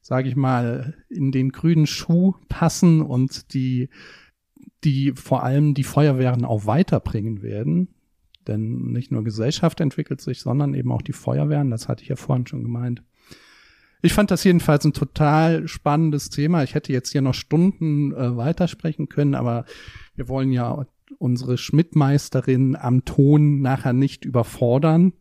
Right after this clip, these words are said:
Grüße an Tina. Ja, vielen Dank, dass du hier warst. Ich bin, vielen Dank für dein Engagement für die Feuerwehr und natürlich auch für die Grünen, das muss man einfach auch sagen, aber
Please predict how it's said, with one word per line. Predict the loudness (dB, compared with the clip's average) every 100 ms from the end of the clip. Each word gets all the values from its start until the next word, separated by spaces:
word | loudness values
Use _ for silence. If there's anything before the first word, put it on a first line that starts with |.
| _ -12
Grüße | -2 -2 0
an | 0 -2
Tina. | 0 4 6 4 2 _ _ -20 -20 -20 -20 -20 _ _ _ -4
Ja, | -2 0
vielen | -2 4 6 6
Dank, | 6 6 6
dass | 4 2
du | -2
hier | 2 2 4
warst. | 4 2 0
Ich | 0
bin, | 0 0
vielen | -2 4 4
Dank | 6 2
für | 2
dein | 0 0
Engagement | 0 2 2 2 2 2 2
für | 0
die | -6
Feuerwehr | -4 -2 0 2 4
und | 4
natürlich | 2 2 -2
auch | -2
für | -2 -6
die | -6
Grünen, | -2 2 4
das | 2 -2
muss | -6
man | -4 -4
einfach | -4 -6
auch | -4 -4
sagen, | -2 0 0 -2
aber | -4 0 0